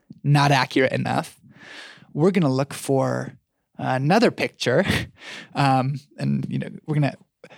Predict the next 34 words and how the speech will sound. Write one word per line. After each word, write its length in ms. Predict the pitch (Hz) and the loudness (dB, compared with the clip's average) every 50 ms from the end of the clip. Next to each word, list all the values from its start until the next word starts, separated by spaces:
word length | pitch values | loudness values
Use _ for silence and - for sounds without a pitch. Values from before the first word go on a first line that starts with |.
| - _ | -16 _
try 220 | - - 214 190 170 | -2 0 2 2 2
to 60 | 156 | 2
find 480 | - - 165 147 143 135 135 135 - - - | 0 0 0 2 2 2 2 0 -2 -4 -4
a, 460 | - 147 143 135 131 131 131 131 131 - - - _ - - | -2 -2 0 0 0 0 -2 -4 -4 -8 -12 -16 _ -12 -6
a 100 | - 147 | -2 0
model 500 | 143 143 143 139 135 139 147 147 143 139 | 2 2 4 4 6 4 4 4 4 2
of 140 | 135 131 127 | 2 2 2
reality 800 | 135 135 131 117 120 135 135 131 127 131 135 131 127 135 - - - - | 2 2 2 2 2 2 2 2 2 0 0 -2 -2 -4 -4 -6 -8 -6
that 120 | 139 - | -4 -2
is 100 | 135 131 | -2 0
a 80 | 127 131 | -2 -2
better 260 | 139 - 147 131 135 | 0 0 2 4 4
reflection 520 | 139 131 - - 117 - - - 147 139 | 4 2 2 0 -2 -2 -2 0 2 2
of 80 | 135 135 | 4 4
the 100 | 135 139 | 2 0
thing 460 | 143 - 139 131 135 139 143 143 143 - - - | 0 0 -2 0 0 0 -2 -6 -8 -6 -2 2
reality 500 | 147 143 123 127 131 131 127 131 123 127 | 2 2 2 2 0 0 0 0 0 2
is." 340 | 123 131 - - - - - _ _ _ _ _ _ _ _ _ _ _ - - - - - _ _ _ _ | 2 2 0 -2 -4 -10 -14 _ _ _ _ _ _ _ _ _ _ _ -20 -20 -20 -20 -20 _ _ _ _
Again, 300 | - 147 143 165 156 151 | 0 2 4 6 6 8
I 80 | 143 151 | 8 6
just 140 | 175 - | 6 6
wanna 200 | - 190 156 143 | 4 4 6 6
look 200 | 147 151 147 - 165 | 4 4 2 2 2
at 420 | 151 143 135 135 - - - - - | 2 2 2 0 -2 -4 -8 -6 0
the 80 | 143 143 | 2 4
negative 640 | 147 147 147 147 156 165 175 180 151 147 143 135 | 6 8 8 8 6 6 4 4 4 4 4 4
form 400 | 120 - - 147 143 139 143 139 | 2 0 0 2 4 4 4 2
of 120 | 127 123 _ - | 0 -2 _ 0
both 260 | 151 143 143 131 - | 2 2 2 2 0
of 80 | 147 | 0
these 180 | 135 143 139 135 | 0 0 0 0
worldviews 640 | 139 139 135 143 151 143 - 175 175 185 208 202 - - | 2 2 2 2 2 2 2 4 4 4 4 2 0 0
and 180 | 151 151 139 | 2 2 4
go, 440 | 143 143 139 135 135 135 131 135 131 | 4 4 4 6 6 6 4 2 0